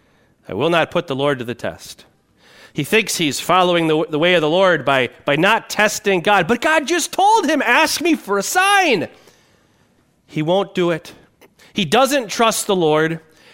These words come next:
And instead, to protect him from these two enemy kings, he goes to the most powerful nation in the world,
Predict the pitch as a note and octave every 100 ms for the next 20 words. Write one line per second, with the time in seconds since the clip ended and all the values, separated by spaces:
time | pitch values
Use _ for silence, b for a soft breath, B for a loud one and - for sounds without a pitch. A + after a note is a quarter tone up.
0 | B - A#3+ G#3+ - - D#4+ C4+ A3 B3+
1 | - _ _ _ _ - A3+ A#3+ - C4+
2 | C#4 A3+ G#3 A3+ G#3+ G3+ - C#4 B3 C4+
3 | B3+ - B3 D4 D4 B B - C#4+ C#4+
4 | D#4 - D#4 C#4 C4 C4 - D4 F4 F#4
5 | C#4+ E4 C#4+ D4+ - D#4 C#4+ C4+ C#4 C#4
6 | A#3 -